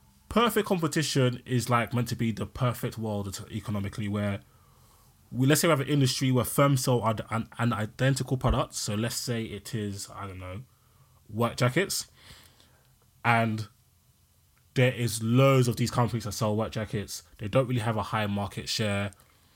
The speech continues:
And they, th-, their products are not exactly identical, but they're pretty similar, and consumers got plenty of choice. Companies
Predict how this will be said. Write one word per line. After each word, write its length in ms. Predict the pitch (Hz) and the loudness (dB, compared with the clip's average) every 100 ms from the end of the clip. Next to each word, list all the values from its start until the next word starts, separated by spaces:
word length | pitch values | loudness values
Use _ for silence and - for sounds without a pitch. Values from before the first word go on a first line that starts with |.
| _ _ _ _ | _ _ _ _
And 280 | 104 110 101 | -6 -4 -2
they, 420 | 113 107 107 104 - _ _ _ _ _ _ | 0 0 0 -4 -10 _ _ _ _ _ _
th-, 120 | - | -6
their 100 | 131 | 0
products 200 | 131 202 | 4 4
are 40 | 151 | 4
not 140 | 175 | 2
exactly 420 | 131 107 139 139 | 2 2 2 2
identical, 500 | 120 107 101 - 120 | 0 0 -2 0 0
but 120 | 123 104 | 0 -2
they're 100 | 101 | -6
pretty 280 | - 123 | -4 -4
similar, 440 | 107 120 113 113 127 | -2 0 0 0 -2
and 140 | 110 | -4
consumers 320 | - 104 113 101 | -6 -4 -4 -6
got 140 | 104 | -6
plenty 240 | 117 113 | -6 -4
of 80 | 104 | -6
choice. 420 | - 104 92 - - _ _ _ _ _ _ _ _ - - - - - - _ _ _ _ _ _ - - _ - | -6 -8 -8 -14 -18 _ _ _ _ _ _ _ _ -20 -20 -20 -20 -20 -20 _ _ _ _ _ _ -20 -20 _ -6
Companies 760 | - 202 208 180 135 143 180 | 2 2 4 2 2 2 0